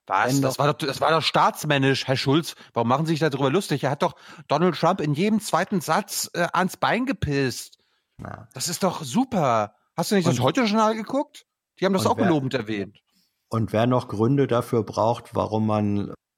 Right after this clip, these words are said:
Speaker 2: ganz dringend ein handlungsfähiges, äh, starkes Europa braucht,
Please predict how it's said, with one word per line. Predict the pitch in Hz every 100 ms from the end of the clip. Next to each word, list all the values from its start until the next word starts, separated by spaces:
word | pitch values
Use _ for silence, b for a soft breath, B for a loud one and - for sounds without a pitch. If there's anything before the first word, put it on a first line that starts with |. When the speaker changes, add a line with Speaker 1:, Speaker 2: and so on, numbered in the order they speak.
| _ _ -
Speaker 2:
ganz | 104 101 -
dringend | 101 135 113 90
ein | - 92 92
handlungsfähiges, | 110 104 101 95 - 104 98 95 95 - - -
äh, | 92 90 90 B B _ _ _
starkes | - 92 101 -
Europa | - 92 101 110 113 92
braucht, | 85 80 82 113 -